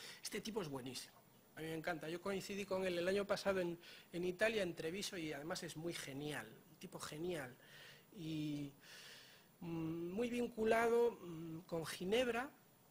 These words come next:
pero también con Holanda, porque a lo largo de su vida ha trabajado mucho en Holanda, entonces al final tiene una especie de doble residencia. Bueno, de Georges Decombe me interesa fundamentalmente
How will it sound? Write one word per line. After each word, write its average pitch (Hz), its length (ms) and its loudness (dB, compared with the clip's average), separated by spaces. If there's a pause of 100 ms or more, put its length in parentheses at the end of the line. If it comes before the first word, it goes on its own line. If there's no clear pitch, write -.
(140)
pero 190 220 -2
también 202 320 0
con 214 160 -2
Holanda, 226 420 2
porque 170 240 -6
a 165 40 0
lo 170 120 2
largo 190 240 0
de 180 80 -2
su - 140 -8
vida 190 180 0
ha 180 60 -2
trabajado 175 480 -2
mucho 175 300 -6
en 180 80 -4
Holanda, 202 320 -2
entonces 190 320 -8
al 180 100 -4
final 185 300 -2
tiene 190 180 -2
una 175 80 0
especie 185 400 -4
de 160 140 0
doble 175 280 6
residencia. 139 680 -2
Bueno, 208 240 6
de 202 480 2
Georges 247 420 4 (320)
Decombe 240 480 4
me 208 80 4
interesa 214 580 4
fundamentalmente 202 1160 0